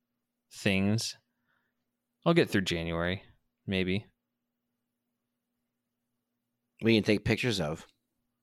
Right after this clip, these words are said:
Speaker 1: I don't know. Thinking landscapes. I like landscapes. Those seem interesting to me.
Speaker 2: There you go.
Speaker 1: I like going out and, uh, just kinda finding, like, the,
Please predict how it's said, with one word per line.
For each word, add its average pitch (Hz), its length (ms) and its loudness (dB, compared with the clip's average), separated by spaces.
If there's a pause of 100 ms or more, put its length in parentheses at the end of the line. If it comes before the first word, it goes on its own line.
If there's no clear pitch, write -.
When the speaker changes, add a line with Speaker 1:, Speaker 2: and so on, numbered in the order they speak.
(300)
Speaker 1:
I 190 80 4
don't 214 100 6
know. 202 200 4 (1700)
Thinking 180 220 6
landscapes. 98 680 2
I - 40 0
like 156 180 2
landscapes. 87 720 -2 (100)
Those 131 140 0
seem 117 140 4
interesting 90 460 -2
to 87 60 -2
me. 92 240 -4 (440)
Speaker 2:
There 104 120 0
you 82 100 0
go. 78 240 -4 (1300)
Speaker 1:
I 104 40 0
like 104 180 4
going 101 220 4
out 98 280 2 (340)
and, 92 180 0
uh, 87 340 0 (1500)
just - 160 -2
kinda 113 180 4
finding, 95 520 0 (1200)
like, 92 180 -4
the, 85 340 -2